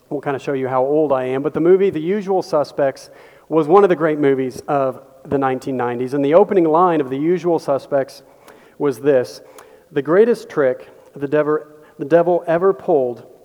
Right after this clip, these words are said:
was convincing the world he didn't exist." And, uh, Kaiser Soze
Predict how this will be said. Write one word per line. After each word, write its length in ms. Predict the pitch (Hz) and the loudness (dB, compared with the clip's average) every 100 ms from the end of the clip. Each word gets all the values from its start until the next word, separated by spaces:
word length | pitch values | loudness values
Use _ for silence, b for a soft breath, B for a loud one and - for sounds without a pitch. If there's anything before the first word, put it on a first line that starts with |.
| _ _ _ _ _ - | _ _ _ _ _ -8
was 160 | 143 | -6
convincing 460 | - 143 160 - 160 | -2 -2 -2 0 0
the 60 | 147 | 0
world 440 | 131 127 123 120 - b b | 0 0 -2 -6 -20 b b
he 120 | - 139 | -8 -2
didn't 240 | 135 123 | 0 0
exist." 540 | 117 117 113 - - _ _ _ _ _ b b b | -6 -8 -10 -10 -20 _ _ _ _ _ b b b
And, 300 | 147 147 147 | 0 2 4
uh, 120 | 151 | 2
Kaiser 480 | - 185 208 196 185 | 2 2 4 4 2
Soze 640 | 180 202 185 131 123 147 | 4 6 6 4 0 -2